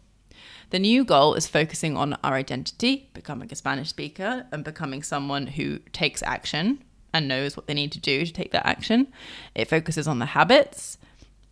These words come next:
and we are clear how we're gonna get there and when we are gonna make the time to do it. Now, it doesn't say anything about every day or this many times a week. It just says that evenings are a good time, okay? And that leaves room for flexibility.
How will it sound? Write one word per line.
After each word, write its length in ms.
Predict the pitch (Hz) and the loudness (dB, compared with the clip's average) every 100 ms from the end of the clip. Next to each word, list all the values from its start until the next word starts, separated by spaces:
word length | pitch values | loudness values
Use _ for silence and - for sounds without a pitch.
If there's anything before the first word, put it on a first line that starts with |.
| - | 2
and 460 | 165 147 147 147 - | 4 4 2 -4 -2
we 160 | 175 170 | 2 4
are 80 | |
clear 640 | 165 - 262 294 175 156 170 | 2 0 2 6 6 6 6
how 180 | 170 160 | 6 4
we're 140 | 160 | 4
gonna 200 | 165 160 | 2 0
get 300 | 190 233 - | 2 2 2
there 440 | 147 143 156 190 - - | 6 8 8 6 -4 -6
and 400 | 165 156 165 165 | -2 -2 -2 2
when 260 | 190 214 | 2 4
we 100 | 190 | 2
are 60 | 170 | 0
gonna 180 | 165 156 | -2 -6
make 160 | 156 | -6
the 60 | - | -10
time 240 | - 156 160 | -8 -6 -6
to 60 | |
do 140 | - - | -4 -4
it. 220 | - - | -4 -4
Now, 120 | 175 | -4
it 140 | - - | -2 0
doesn't 220 | 185 220 | -2 -2
say 160 | 269 254 | -4 0
anything 360 | 240 233 240 | 0 2 -2
about 220 | 247 233 - | -2 -2 -2
every 220 | 180 226 | -2 -2
day 400 | 226 208 202 202 | 2 4 4 2
or 260 | - 147 - 160 | 0 -2 -4 -10
this 200 | 185 180 | -8 -2
many 160 | 214 233 | -2 -2
times 320 | - 220 220 | -2 -2 -2
a 60 | 214 | -2
week. 520 | 180 185 - - - - - - - | 0 0 -4 -10 -16 -16 -20 -20 -12
It 100 | - | -4
just 220 | 180 - | -4 0
says 160 | 180 170 | 0 0
that 120 | - | -2
evenings 440 | 180 185 185 190 175 | 0 0 0 -2 0
are 80 | |
a 40 | 170 | -2
good 220 | 165 165 | -2 -4
time, 460 | - 131 - - - - _ | -6 -4 -4 -6 -14 -20 _
okay? 200 | 165 156 | 0 0
And 100 | 151 | 2
that 160 | 165 | 0
leaves 240 | 180 185 175 | 0 -2 -2
room 180 | 165 165 | -4 -4
for 120 | - | -6
flexibility. 760 | - - 165 156 - - - | -6 -4 -4 -4 -4 -8 -14